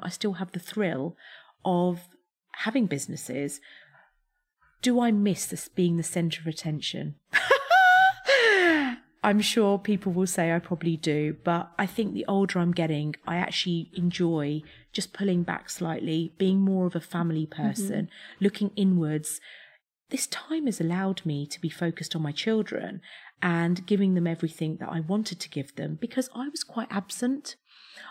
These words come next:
Speaker 1: I was quite an absent parent during the time I had the nurseries, and that was so hard, Marina. Can you imagine looking after a hundred and eighty children in a week, but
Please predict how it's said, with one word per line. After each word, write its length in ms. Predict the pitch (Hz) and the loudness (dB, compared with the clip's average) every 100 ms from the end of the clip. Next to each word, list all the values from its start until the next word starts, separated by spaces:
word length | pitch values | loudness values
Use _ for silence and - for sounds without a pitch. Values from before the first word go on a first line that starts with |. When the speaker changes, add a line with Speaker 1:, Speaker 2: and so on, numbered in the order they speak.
| - | -4
Speaker 1:
I 80 | 247 | -2
was 200 | 269 - | 0 -4
quite 380 | - 254 254 - | -10 -6 -4 -4
an 120 | - | -6
absent 380 | 208 - - 202 | -6 -6 -4 -4
parent 480 | 165 160 156 160 - | -4 -4 -2 -4 -4
during 300 | 170 156 156 | -2 -2 -2
the 60 | |
time 300 | 151 - 156 151 | -6 -6 -6 -4
I 40 | |
had 160 | 156 160 | -6 -6
the 60 | |
nurseries, 640 | 156 151 151 - 156 156 - - - - | -4 -4 -8 -6 -4 -6 -8 -16 -18 -10
and 140 | 208 196 | -10 -8
that 220 | 240 254 254 | -8 -8 -8
was 120 | 240 | -6
so 460 | - - 208 208 202 | -6 -6 -2 0 0
hard, 360 | 190 180 180 | 0 0 0
Marina. 460 | 151 147 131 135 - - - | -4 -6 -6 -8 -10 -14 -18
Can 140 | - 311 | -6 -2
you 120 | 381 | 0
imagine 500 | 339 330 - 139 147 | 0 -2 -4 -6 -4
looking 280 | 196 - 233 | -6 -4 -2
after 300 | 214 202 - | -2 -2 -4
a 60 | 165 | -2
hundred 260 | 214 233 | 0 0
and 80 | 240 | 0
eighty 240 | 226 214 220 | -2 -4 -6
children 440 | - 226 220 208 | -2 0 0 -2
in 120 | 202 | 0
a 60 | 214 | 0
week, 320 | 233 208 - - - _ | 0 0 -4 -18 -20 _
but 220 | - 202 | -6 -6